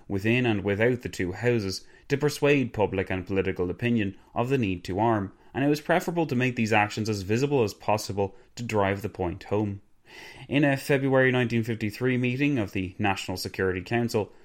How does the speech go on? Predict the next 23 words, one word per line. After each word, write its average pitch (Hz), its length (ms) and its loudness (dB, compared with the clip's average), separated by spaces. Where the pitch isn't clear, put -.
John 147 180 2
Foster 113 380 0
Dulles 101 320 2
had 95 120 -4
spoken 113 600 2
of 90 140 -6
the 117 80 2
need 117 380 2
to 123 140 -2
make 113 260 0
the 110 80 -2
use 131 280 2
of 104 140 -2
nuclear 107 340 2
weapons 104 420 -2
more 147 180 2
socially 156 640 0
and 98 280 -2
publicly 131 440 2
acceptable 95 640 -2
to 107 160 -2
America's 92 420 -2
allies. 104 480 0